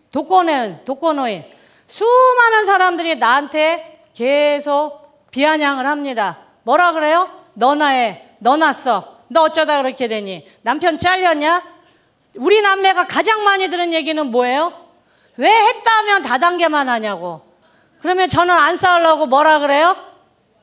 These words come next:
"난 두 번째야." 예. 그래도 자꾸 열받게 하면 뭐라 그래요? "다단계지?" 그러면 "십 단계거든." 예.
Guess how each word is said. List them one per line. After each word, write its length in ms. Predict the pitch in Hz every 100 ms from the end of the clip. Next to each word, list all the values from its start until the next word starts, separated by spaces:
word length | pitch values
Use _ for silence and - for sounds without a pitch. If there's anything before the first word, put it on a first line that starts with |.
| _ _ _ _ _ _ _
"난 220 | 277 320
두 100 | 349
번째야." 640 | 349 330 294 240 214 349 - _ _ _ - - - - - - - - 240
예. 280 | 254 214 156 - - - _ _ _ _ _ -
그래도 320 | 403 453 440
자꾸 580 | - 233 233 - 440 330
열받게 440 | 302 339 381 370
하면 280 | 330 320 285
뭐라 340 | 254 311 330
그래요? 360 | 294 277 311 381 - -
"다단계지?" 680 | 294 403 466 453 453 427 466
그러면 240 | 302 214
"십 340 | 190 - - -
단계거든." 760 | 381 440 403 311 254 302 415 - - - - - - - - -
예. 300 | 226 233 202